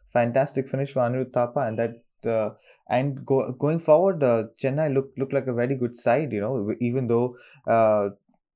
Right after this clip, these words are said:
the Ladingjuala Changte is very, uh, wasteful, uh, in his final, final, in the final third. He does everything right. He puts in a, he puts in a lot of work. His work rate is commendable. Uh, but at the end,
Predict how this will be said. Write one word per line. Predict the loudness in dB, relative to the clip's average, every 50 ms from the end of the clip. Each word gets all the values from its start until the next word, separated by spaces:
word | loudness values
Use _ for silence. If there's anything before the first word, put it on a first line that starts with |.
| _ -20 _ -20 _ _ _ _ -12 -4
the | -2 0 2 2 0 -2 -6 -10 _ _ 0
Ladingjuala | 0 0 2 0 -2 0 0 2 2 4 2 2 0 -4 -8 _ _
Changte | -2 -2 -2 -2 -2 -2 0
is | 0 0 0 -2 -4 -2
very, | 0 0 2 2 0 -2 -4 -6 -8 -14 _ _ _ _
uh, | 2 4 6 6 6 6 4
wasteful, | 2 2 4 4 4 4 0 -4 0 2 2 2 0 -4 -14 _ _ _ _ _ -2
uh, | 0 2 2 2 2 0 -4 -10 _ _ _ _ -20 -20 _ _ _
in | 0 0 0
his | -2 -2
final, | 0 2 2 2 2 2 0 0 -2 -2
final, | -4 -2 0 0 2 0 -2
in | -2 -2 -2 -2
the | 2
final | 2 2 4 4 2 0
third. | 2 2 2 2 2
He | 2 2
does | 2 2 2 2
everything | 2 2 0 -2 -2 -2 -4 -2
right. | 0 0 0 0
He | -2 -4
puts | -4 -4 -6 -6 -4
in | -4
a, | -4 -4 -6 -8 _ _ -12 -12
he | -8
puts | -8 -8 -6 -6
in | -4
a | 0
lot | 2 4 4
of | 4 4 2
work. | 2 2 2 0 -2
His | -6 -6 -4
work | -2 0 0 0 0
rate | 0 0 0
is | 0 -2 -4 -6
commendable. | -6 -4 -2 -2 -2 0 0 0 0 0 -2 -4 -8 -16 -20 -20 -20 -20 _ 0
Uh, | 2 4 6 4 4
but | 2 2 -2 -2 -2
at | 0 0
the | 0 2
end, | 2 2 0 -2 -2 -4 -6